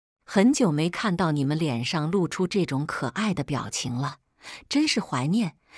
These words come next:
小时候的你们比现在可爱多了。”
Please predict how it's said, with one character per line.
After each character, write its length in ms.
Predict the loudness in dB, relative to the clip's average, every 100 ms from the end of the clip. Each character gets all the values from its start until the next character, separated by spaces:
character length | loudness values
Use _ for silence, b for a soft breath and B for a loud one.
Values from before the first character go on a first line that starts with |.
| B B
小 260 | 0 2
时 160 | 2 0
候 200 | 0 0
的 120 | 2
你 160 | 2 2
们 220 | 0 -2 B B
比 180 | 0 0
现 280 | 2 0 2
在 180 | 0 -4
可 240 | -6 -6
爱 240 | -4 -2
多 300 | 0 0 0
了。” 200 | -2 -8